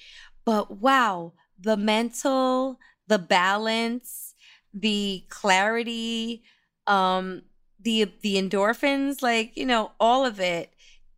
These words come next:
feels really good. Not just my body and the shape that it's taken. I didn't even know that I had this shape underneath all of the, the two hundred and twenty-five pounds.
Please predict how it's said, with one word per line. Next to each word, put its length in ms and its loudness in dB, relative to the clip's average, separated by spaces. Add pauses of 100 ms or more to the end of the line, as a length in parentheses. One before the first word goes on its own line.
(120)
feels 280 2
really 380 0
good. 400 -2
Not 340 0
just 520 -4 (260)
my 200 0
body 760 0
and 220 -2
the 60 -4
shape 500 -4
that 160 0
it's 220 -14
taken. 560 -6 (340)
I 100 2
didn't 260 -2
even 280 0
know 180 0
that 140 -2
I 60 -2
had 240 -4
this 160 -4
shape 420 -4
underneath 580 -4
all 280 -2
of 80 -14
the, 340 -6
the 140 -6
two 200 -6
hundred 240 -4
and 120 -6
twenty-five 560 -6
pounds. 440 -6